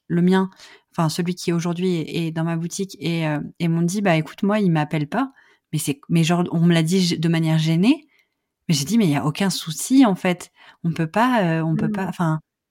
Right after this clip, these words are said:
Speaker 1: c'est, on
Speaker 2: Non.
Speaker 1: peut pas, euh, se
Speaker 2: On peut pas
Speaker 1: forcer,
Speaker 2: plaire à
Speaker 1: en
Speaker 2: tout
Speaker 1: fait. »
Speaker 2: le monde.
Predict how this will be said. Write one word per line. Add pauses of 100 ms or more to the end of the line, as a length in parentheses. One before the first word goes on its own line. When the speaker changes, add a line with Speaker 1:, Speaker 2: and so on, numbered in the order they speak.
(380)
Speaker 1:
c'est,
on
Speaker 2:
Non.
Speaker 1:
peut
pas,
euh, (260)
se
Speaker 2:
On
peut
pas
Speaker 1:
forcer,
Speaker 2:
plaire
à
Speaker 1:
en
Speaker 2:
tout
Speaker 1:
fait. »
Speaker 2:
le
monde.